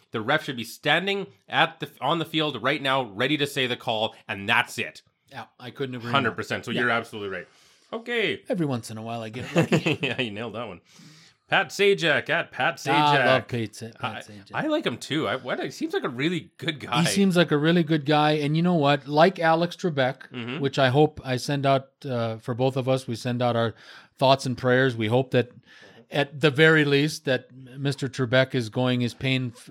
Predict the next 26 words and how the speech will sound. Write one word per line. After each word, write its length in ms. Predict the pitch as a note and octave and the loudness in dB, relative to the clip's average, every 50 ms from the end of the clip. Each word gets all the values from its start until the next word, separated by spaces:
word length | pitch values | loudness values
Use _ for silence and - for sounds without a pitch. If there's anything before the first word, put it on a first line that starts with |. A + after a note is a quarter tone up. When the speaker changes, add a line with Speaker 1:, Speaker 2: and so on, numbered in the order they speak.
| - C3 A#2+ - | -18 -18 -18 -10
Speaker 2:
painless 540 | - C#3 C#3+ C#3+ C#3+ C#3+ B2+ B2 A#2 - A#2+ | -4 -2 0 0 0 0 -2 -4 -4 -6 -8
as 100 | A2 - | -10 -6
possible 560 | - C3+ B2+ B2 C3 B2+ - B2+ A#2 A#2 A2+ | -2 0 2 2 2 2 -2 -4 -4 -4 -4
through 240 | - - - A#2+ A2+ | -4 -6 -6 -6 -4
this, 280 | A2+ A2+ G#2+ - - - _ _ - - - - _ _ - | -2 -4 -4 -6 -10 -16 _ _ -20 -20 -20 -20 _ _ -8
this, 360 | A#2+ A2+ A2 G#2+ - - A#2+ | -6 -6 -6 -6 -6 -6 -4
uh, 140 | G#2+ G#2 G2+ - - | -4 -4 -4 -6 -4
cancer 560 | - C3 B2+ B2+ - - C3 A#2 A2 A#2 - | -2 -2 -2 -2 -2 -2 -2 -2 -2 -2 -4
episode 520 | C3+ B2 - B2 A2 - - B2 A2+ A2 G#2+ | -6 -6 -6 -6 -8 -6 -2 -2 -2 -2 -2
that 120 | A2 G#2+ | -4 -4
he 120 | G#2+ G#2 G2 | -4 -4 -4
has. 360 | G#2+ G#2 G#2 G#2+ A2+ A2 G#2+ | -4 -4 -4 -4 -6 -8 -6
But 280 | _ C#3 B2 A#2 - - - - - - - - - _ _ _ _ | _ -2 -2 -2 -2 -6 -16 -20 -20 -20 -20 -20 -20 _ _ _ _
with 300 | - E3 D#3+ F#3+ E3+ D3+ | -4 2 2 2 2 4
guys 280 | D#3 E3+ E3+ E3+ E3 C#3+ | 4 6 6 6 6 4
like 220 | D#3 D#3 D3 D3+ | 4 2 2 2
Trebek, 480 | - - D3+ B2+ C#3+ C#3+ C#3+ C#3 - - | 0 -2 0 2 4 4 2 2 0 -2
with 220 | C3+ D#3 D#3+ C3+ | 0 0 0 2
guys 340 | B2 D3+ D3 D3 D3 C#3+ C3 | 4 4 4 4 4 2 0
like, 400 | C#3 C#3 C#3 C3+ C3+ - _ - | 0 0 0 0 -2 -4 _ -4
uh, 240 | C3+ B2+ A#2+ A#2 A2 G#2 A2 - _ _ _ _ - | 0 0 0 0 0 -4 -8 -16 _ _ _ _ -4
Pat 200 | C#3+ C#3+ C#3 C3+ | -2 -2 -2 -2
Sajak, 500 | - - C#3 C#3 B2 A2+ C3+ C3 C3+ C3 - _ _ _ _ _ _ _ | -2 -2 -2 -2 0 0 -2 -2 -2 -2 -6 _ _ _ _ _ _ _
you 160 | E3 E3+ E3+ - _ - | -10 -10 -10 -10 _ -6
gotta 320 | A#3 A3+ A#3+ B3 A#3 F#3 | -4 -2 -2 0 -2 -2
be 520 | D3 D3+ D#3+ D#3 D3+ D3 C#3+ C#3 C3 - | -4 -4 -2 -2 -2 -2 -2 -6 -8 -14